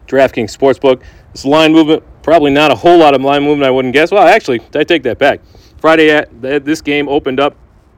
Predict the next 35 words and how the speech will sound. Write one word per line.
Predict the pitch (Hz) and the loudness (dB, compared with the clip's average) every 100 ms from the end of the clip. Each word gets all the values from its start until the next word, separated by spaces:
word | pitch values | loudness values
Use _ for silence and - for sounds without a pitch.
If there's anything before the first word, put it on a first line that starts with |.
| _ - | _ -18
well | 113 143 | 0 0
before | 143 151 | 2 2
the | 135 | 0
game | 131 147 | 2 0
even | 135 | 0
started | 113 139 120 | 0 0 2
yesterday. | 147 139 139 | 0 0 0
This | 139 104 | 0 -4
game | 135 131 127 | -4 -2 -2
opened | 123 131 120 | -4 -6 -2
with | 120 113 _ _ _ - | -2 -2 _ _ _ -12
the | 117 110 110 - _ _ _ _ _ | -8 -8 -10 -14 _ _ _ _ _
Yankees | 139 160 160 160 - | -2 0 2 0 0
at | 120 117 - | -8 -8 -6
minus | 123 147 151 - - _ _ _ _ _ _ _ _ - | -2 0 0 -4 -14 _ _ _ _ _ _ _ _ -16
one | 123 131 117 | -6 -4 -2
thirty, | - 165 170 165 | 2 4 4 0
and | 123 | -4
that | 131 | -2
has | 139 127 | 0 0
ticked | - 156 - - - | -2 -4 -4 -20 -6
to | 135 | -4
minus | 123 123 147 143 - | -2 -2 0 -2 -2
one | 135 | -6
ten. | 117 135 151 | -4 -4 -4
So | 147 117 117 - _ _ - | -2 -2 -2 -8 _ _ -6
betting | 139 147 143 | 0 0 0
definitely | 123 143 143 143 135 - - - | -2 -4 -2 -4 -4 -8 -20 -20
has | - 131 | -4 -4
come | - 147 | -2 -2
in | 139 135 | 0 -2
on | - 131 143 | -2 -2 0
the | 131 | -2
Yankees | 110 131 143 139 131 - _ | -4 -4 -4 -6 -8 -10 _
there. | 107 113 143 175 | -6 0 2 2